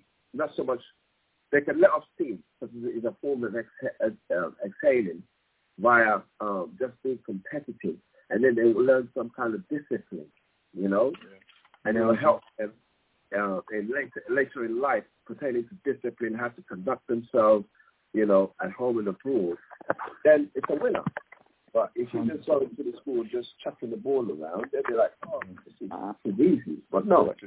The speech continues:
Speaker 2: And, and that's, and that's how things start working, because people, people think, "Oh, they're just throwing the ball around, this isn't productive.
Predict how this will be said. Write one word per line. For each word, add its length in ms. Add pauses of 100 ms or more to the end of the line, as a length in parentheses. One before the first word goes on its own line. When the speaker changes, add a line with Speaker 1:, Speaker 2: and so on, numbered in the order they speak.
(320)
Speaker 2:
And, 160
and 140
that's, 160
and 160
that's 140
how 200
things 180
start 180
working, 400
because 320
people, 260 (140)
people 260
think, 180
"Oh, 140
they're 80
just 180
throwing 200
the 60
ball 180
around, 200
this 80 (140)
isn't 100
productive. 460